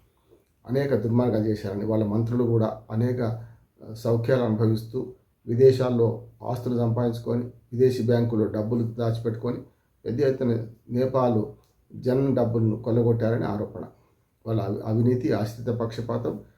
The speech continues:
దర్పము, డాపు వీటన్నిటికి వ్యతిరేకంగా జంజడ్ పిల్లలు, జంజడ్ అంటే ఒక రకంగా చెప్పాలంటే మిలీనియం నుంచి మొదలుకొని ఇప్పటిదాకా ఒక ఐదు తరాలను వేరు చేస్తే నలభై ఆరు నుంచి అరవై నాలుగు దాకా పుట్టిన తరాన్ని ఒక తరంగా,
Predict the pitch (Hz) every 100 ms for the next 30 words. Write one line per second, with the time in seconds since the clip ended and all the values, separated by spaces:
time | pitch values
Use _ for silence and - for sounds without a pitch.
0 | _ - 113 113 110 123 156 117 101 110
1 | 113 120 - - 113 113 143 143 117 117
2 | 117 135 113 107 - - _ _ _ 107
3 | 123 135 139 120 113 104 95 78 - -
4 | 110 117 120 117 113 120 113 - - -
5 | _ - 110 117 120 117 120 120 117 113
6 | 104 - 110 113 120 120 117 110 113 110
7 | 107 117 120 113 107 113 113 110 110 107
8 | - - _ - 113 107 101 - 113 117
9 | 110 110 123 117 110 107 110 107 151 123
10 | - - _ _ _ _ - 107 117 123
11 | 120 117 123 120 - - - 107 113 117
12 | 110 110 110 110 - 104 104 104 101 101
13 | 98 107 113 104 110 -